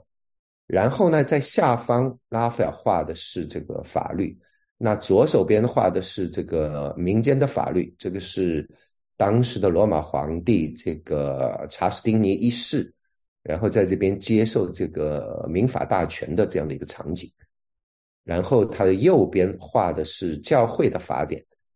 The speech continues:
那这边是这个，呃，格里高利这个六世，呃，格里高利九世，呃，Gregory ninth，OK，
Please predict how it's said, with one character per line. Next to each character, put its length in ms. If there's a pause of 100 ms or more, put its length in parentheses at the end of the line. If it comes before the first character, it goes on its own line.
(240)
那 540
这 100
边 240
是 280
这 240
个， 380
呃， 260
格 120
里 160
高 260
利 280
这 180
个 140
六 260
世， 420
呃， 120
格 100
里 60
高 140
利 280
九 280
世， 360 (800)
呃， 420
Gregory 580
ninth，OK， 1120